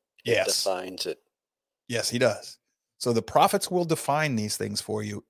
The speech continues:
Speaker 2: if you're looking. Harlotry. Harlotry in the, uh, prophetic language is apostasy. So a prostitute is a harlot.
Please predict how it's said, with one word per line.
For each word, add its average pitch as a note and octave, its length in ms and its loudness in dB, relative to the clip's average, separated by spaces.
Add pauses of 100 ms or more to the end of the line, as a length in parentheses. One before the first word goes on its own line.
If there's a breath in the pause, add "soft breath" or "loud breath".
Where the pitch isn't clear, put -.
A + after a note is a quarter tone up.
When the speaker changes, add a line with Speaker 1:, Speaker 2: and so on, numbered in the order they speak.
Speaker 2:
if C3 380 6
you're C3+ 260 4
looking. A2+ 580 2 (1080)
Harlotry. B2+ 880 6 (1080)
Harlotry D#3+ 960 6
in A#2 100 2
the, G#2+ 160 2
uh, - 60 -4 (400)
prophetic D#3 420 4
language B2 540 2
is G#2+ 260 -2 (120)
apostasy. - 1160 -6 (440)
So - 260 2
a A2 60 2
prostitute C3 840 0
is A2+ 140 -4
a - 20 -6
harlot. - 640 -4